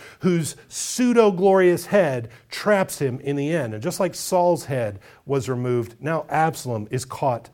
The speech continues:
by his head. And there he hangs between heaven and earth. Hanging in a tree, Absalom is rejected by earth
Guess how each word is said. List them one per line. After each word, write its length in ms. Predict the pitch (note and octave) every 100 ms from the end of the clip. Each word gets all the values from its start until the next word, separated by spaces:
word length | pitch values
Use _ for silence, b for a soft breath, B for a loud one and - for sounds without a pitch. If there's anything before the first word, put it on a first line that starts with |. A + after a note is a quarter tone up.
| -
by 160 | C3 A#2+
his 220 | A#2+ -
head. 360 | D3+ C3 G2+ b b -
And 100 | C3
there 200 | C3 G#3+
he 100 | A3+
hangs 400 | E3 A#3+ F#3 A2+
between 380 | - B2 D#3 C#3+
heaven 420 | A2+ F3 F#3+ F#3+ F#3+ B B B
and 180 | D#3+ F3
earth. 340 | F3 A#2 - b b
Hanging 480 | - G#3 A#3 C4 B3+
in 100 | A#3+
a 60 | A#3
tree, 580 | - A#3+ A3 C#3+ C3+ C#3 B B B
Absalom 500 | G3+ A#3 - E3+ F3
is 200 | E3 C3+
rejected 560 | E3 C3 F3+ F3+ G3 D3+
by 180 | D3 C3+
earth 340 | G#3 G3+